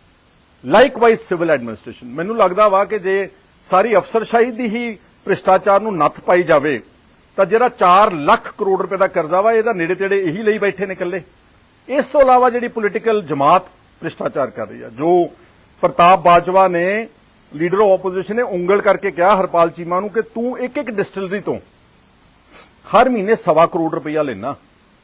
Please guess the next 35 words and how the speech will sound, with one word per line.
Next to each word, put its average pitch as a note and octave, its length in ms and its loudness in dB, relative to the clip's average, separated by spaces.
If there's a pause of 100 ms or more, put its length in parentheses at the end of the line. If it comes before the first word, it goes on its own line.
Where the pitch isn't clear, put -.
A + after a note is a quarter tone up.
(200)
ਤੇ G#3+ 60 0
ਪੈਂਤੀ A#3+ 560 -2
ਤੋਂ B3+ 140 0
ਚਾਲੀ G3 360 2
ਡਿਸਟਿਲਰੀਜ਼ D#3+ 720 -4
ਨੇ। B2 280 -6 (920)
ਮਤਲਬ G#3 200 0 (200)
ਇੱਕ, B3+ 580 2 (300)
ਸਿਰਫ C4+ 300 -2
ਇੱਕ B3+ 300 -6
ਛੋਟੇ B3 320 0
ਜਿਹੇ B3 120 2
ਡਿਪਾਰਟ-, F#3+ 480 0
ਐਕਸਾਈਜ਼ F#3+ 400 0
ਡਿਪਾਰਟਮੈਂਟ G3+ 480 -2
ਦੇ C4+ 60 -6
ਇੱਕ C4+ 260 -6
ਹਿੱਸੇ B3 240 2
ਚੋਂ C#3 200 -2 (720)
ਹਰਪਾਲ F3+ 360 2
ਚੀਮਾ G3 320 -6
ਜਿਹੜਾ F#3 300 0
ਹੈ E3+ 360 0
ਉਹ F#3 440 -2 (460)
ਜ਼ਿਆਦਾ D#3+ 300 4
ਨਹੀਂ G3 140 -4
ਤਾਂ A#3 120 -4
ਪੱਚੀ G3+ 300 -8
ਤੀਹ A#3 240 -10
ਕਰੋੜ F3 300 -2
ਰੁਪਈਆ E3 440 0 (180)
ਰਿਸ਼ਵਤ D#3+ 360 -4
ਲੈ A#2+ 220 0
ਰਿਹਾ D3 240 4
ਵਾ। A#2 180 -2